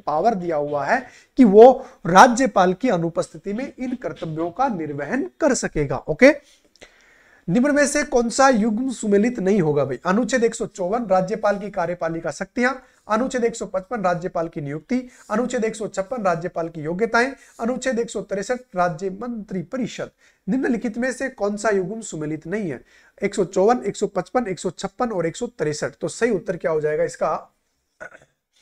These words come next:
अनुच्छेद एक सौ चौवन राज्यपाल की कार्यपालिका शक्तियां, अनुच्छेद एक सौ पचपन राज्यपाल की नियुक्ति, अनुच्छेद एक सौ छप्पन राज्यपाल की योग्यता, अनुच्छेद एक सौ तिरसठ राज्य मंत्री। तो थर्टी नाइन का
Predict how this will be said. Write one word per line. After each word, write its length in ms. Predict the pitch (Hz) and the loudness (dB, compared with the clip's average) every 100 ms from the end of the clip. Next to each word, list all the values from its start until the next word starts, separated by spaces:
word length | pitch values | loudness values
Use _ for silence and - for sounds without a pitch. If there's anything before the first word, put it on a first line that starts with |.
| _ _ | _ _
अनुच्छेद 360 | 190 214 262 226 | -2 -2 -2 -6
एक 120 | 208 | -6
सौ 100 | 208 | -8
चौवन 400 | - 180 220 233 | -6 -4 -4 -2
राज्यपाल 480 | 185 175 196 196 185 | 0 0 -2 -2 -4
की 120 | 185 | -4
कार्यपालिका 640 | 180 160 156 151 151 151 143 | -6 -6 -4 -6 -6 -6 -8
शक्तियां, 420 | 190 - 233 240 247 _ _ _ _ | -10 -8 -4 -4 -8 _ _ _ _
अनुच्छेद 320 | 190 214 220 | -4 -2 0
एक 120 | 247 - | 0 0
सौ 100 | 190 | -4
पचपन 360 | 185 - 226 | -6 -6 -4
राज्यपाल 420 | 185 160 165 156 151 | -2 -2 -4 -4 -6
की 120 | 151 | -6
नियुक्ति, 460 | 139 170 - 247 247 - - | -8 -8 -6 -6 -8 -18 -12
अनुच्छेद 400 | 202 220 240 240 | -4 -2 0 2
एक 140 | 220 220 | 0 0
सौ 200 | 233 226 226 - _ | 0 0 -2 -14 _
छप्पन 340 | - 196 - 220 | -8 -6 -4 -2
राज्यपाल 420 | 170 165 175 156 | -2 -2 -4 -6
की 120 | 151 | -6
योग्यता, 380 | 151 180 220 226 | -6 -2 0 2
अनुच्छेद 500 | 226 226 196 220 208 | 0 0 -4 -2 -2
एक 100 | 185 | -4
सौ 100 | - | -6
तिरसठ 400 | 160 185 185 220 | -8 -8 -8 -6
राज्य 320 | 160 147 147 | -6 -6 -6
मंत्री। 380 | 185 131 127 185 - - - _ - | -8 -8 -6 -6 -6 -18 -20 _ -4
तो 80 | 196 - | -2 0
थर्टी 360 | 196 254 262 | 0 2 2
नाइन 300 | 233 196 208 | 2 2 0
का 260 | 220 202 190 | 2 4 4